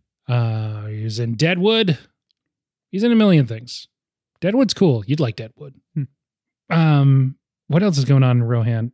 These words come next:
Speaker 1: Well, uh, Eowyn's there too, kinda having, uh, like, furtive glances with Aragorn. That's sort of what she, that's sort of her thing in this movie. <laughs>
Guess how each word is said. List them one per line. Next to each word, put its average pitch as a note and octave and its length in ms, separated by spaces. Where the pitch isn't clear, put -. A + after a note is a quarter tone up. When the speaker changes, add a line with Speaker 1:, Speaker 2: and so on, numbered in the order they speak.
Speaker 1:
Well, G3 320
uh, D#3+ 220
Eowyn's G3+ 400
there D3+ 180
too, C3 580
kinda C3+ 220
having, C3+ 380
uh, B2 260
like, B2 200
furtive C#3 340
glances C3+ 440
with A#2 120
Aragorn. B2+ 540
That's A#2 120
sort A#2+ 160
of A#2 160
what B2 160
she, A#2+ 260
that's B2+ 220
sort C3 180
of B2+ 60
her C3+ 160
thing C3 460
in C3 100
this C3+ 200
movie. C#3+ 480
<laughs> - 60